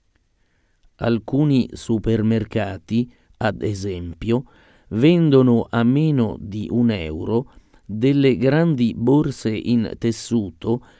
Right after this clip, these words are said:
che possono comodamente sostituire i sacchetti della spesa, di plastica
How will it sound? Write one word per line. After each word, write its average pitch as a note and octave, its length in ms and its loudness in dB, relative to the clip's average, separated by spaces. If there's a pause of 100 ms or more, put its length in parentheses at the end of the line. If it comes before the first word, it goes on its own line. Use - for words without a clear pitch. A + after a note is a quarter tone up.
(220)
che B2+ 160 -4
possono G#2+ 800 -4
comodamente A2+ 1040 0
sostituire B2+ 1040 -4 (440)
i B2 140 0
sacchetti A#2+ 840 -2
della A2+ 360 0
spesa, E2+ 640 -8 (360)
di B2 300 -4
plastica A#2 840 -4